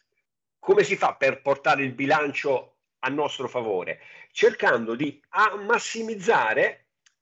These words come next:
il rendimento di quegli investimenti, facendo investimenti ad elevato rendimento, ad elevato ritorno. Questo è,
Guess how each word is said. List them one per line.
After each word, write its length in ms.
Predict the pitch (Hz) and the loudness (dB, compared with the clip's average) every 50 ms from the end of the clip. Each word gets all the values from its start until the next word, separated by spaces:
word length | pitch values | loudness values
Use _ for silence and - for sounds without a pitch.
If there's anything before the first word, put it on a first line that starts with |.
| _ _ _ - | _ _ _ -4
il 180 | 208 240 240 208 | -2 0 2 2
rendimento 640 | 190 202 214 214 214 254 269 247 175 160 175 170 226 | 4 4 4 4 4 2 2 2 2 2 2 0 -2
di 100 | 226 220 | -2 -2
quegli 200 | 185 151 135 123 | 0 0 0 0
investimenti, 640 | 120 113 110 101 - - 107 123 127 110 95 - 110 | 0 -2 -2 -4 -6 -4 -2 0 0 0 0 -4 -10
facendo 400 | - 170 165 160 208 214 190 170 | -6 -4 -2 0 0 0 0 0
investimenti 560 | 165 135 139 - - - 147 165 - 226 180 | 0 0 0 -2 -2 -4 -2 0 0 0 2
ad 140 | 170 127 127 | 2 2 4
elevato 640 | 131 127 127 131 127 175 214 196 147 120 - 117 110 | 4 4 4 4 4 4 2 2 2 0 -2 -4 -4
rendimento, 680 | 104 110 104 104 101 104 101 101 92 87 85 - - 95 | -2 -2 -4 -4 -6 -4 -2 -2 -2 -4 -6 -6 -4 -4
ad 120 | 98 117 | 0 2
elevato 520 | 131 123 123 - 104 208 156 120 - 123 | 4 4 4 4 4 2 2 0 -2 -6
ritorno. 640 | 107 101 98 - 117 98 92 90 87 90 85 78 - _ _ _ - - - - _ _ _ _ _ - | -8 -8 -6 -6 -6 -6 -6 -6 -10 -14 -14 -14 -16 _ _ _ -20 -20 -20 -20 _ _ _ _ _ -4
Questo 420 | - 233 190 - - - 131 107 | 0 0 0 0 -2 -2 0 0
è, 120 | 95 - | 0 -2